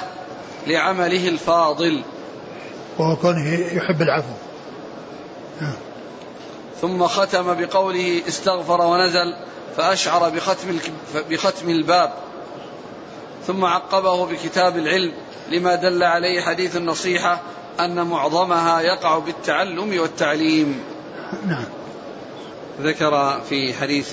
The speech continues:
Speaker 1: جرير: "بايعت الرسول صلى الله عليه وسلم على النصح لكل مسلم"،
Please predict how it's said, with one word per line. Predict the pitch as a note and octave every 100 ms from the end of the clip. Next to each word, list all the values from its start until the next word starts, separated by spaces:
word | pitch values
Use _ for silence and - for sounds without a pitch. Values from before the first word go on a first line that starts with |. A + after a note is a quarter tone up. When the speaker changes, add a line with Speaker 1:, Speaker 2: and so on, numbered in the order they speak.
| B2
Speaker 1:
جرير: | C#3 D3 D3
"بايعت | B2+ C#3+ D3 C#3
الرسول | C#3+ C3+ C3+ C3
صلى | B2+
الله | D3 D3
عليه |
وسلم | C3
على | B2+ C3+
النصح | C3 C3+ -
لكل | B2 - C#3 C3+
مسلم"، | D3+ D#3 E3